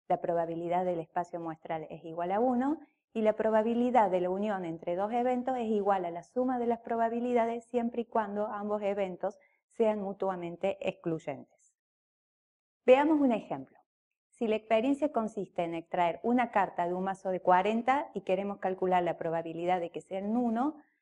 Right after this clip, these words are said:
desde el enfoque clásico la probabilidad va a ser cuatro en cuarenta.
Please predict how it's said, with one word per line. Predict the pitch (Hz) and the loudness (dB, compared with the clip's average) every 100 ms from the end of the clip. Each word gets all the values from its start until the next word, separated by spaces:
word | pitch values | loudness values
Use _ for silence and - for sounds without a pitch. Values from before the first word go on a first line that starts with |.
| _ - | _ 6
desde | 269 311 240 | 6 6 4
el | 185 | 2
enfoque | 175 - 208 208 220 | -2 0 0 0 0
clásico | 247 240 - 247 247 | 2 2 0 -4 0
la | 220 214 | 2 2
probabilidad | 214 214 214 214 226 233 240 | 0 0 0 0 0 2 2
va | 220 | 0
a | |
ser | 214 208 214 _ _ | 0 -2 -2 _ _
cuatro | - 214 208 196 | 6 6 6 -2
en | 185 | -2
cuarenta. | 160 147 131 123 - | -2 -2 -8 -14 -20